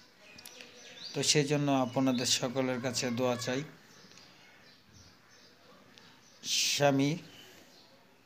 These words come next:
মাওলানা, ওনাদের দুজনের জন্যই আপনাদের কাছে দোয়া চাই। তো খানার যে ইয়েটি দেখছি, তো আজ মোটামুটি খুব ভালো একটি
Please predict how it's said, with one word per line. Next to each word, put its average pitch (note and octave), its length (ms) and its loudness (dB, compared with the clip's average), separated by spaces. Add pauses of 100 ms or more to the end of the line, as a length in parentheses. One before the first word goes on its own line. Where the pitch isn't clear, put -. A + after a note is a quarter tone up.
(1900)
মাওলানা, C3 600 4 (2000)
ওনাদের C3 400 4 (760)
দুজনের C3 500 4
জন্যই C3+ 420 4
আপনাদের A#2+ 560 0
কাছে B2 260 -2
দোয়া A#2+ 220 2
চাই। B2 340 -2
তো B2+ 60 -4 (140)
খানার A#2+ 440 0
যে A#2+ 180 -2
ইয়েটি A2+ 480 -2
দেখছি, A#2 520 -6 (460)
তো - 100 0
আজ C3 240 8
মোটামুটি C3 600 2 (140)
খুব B2 160 0 (200)
ভালো A#2 280 4 (180)
একটি A#2 240 -8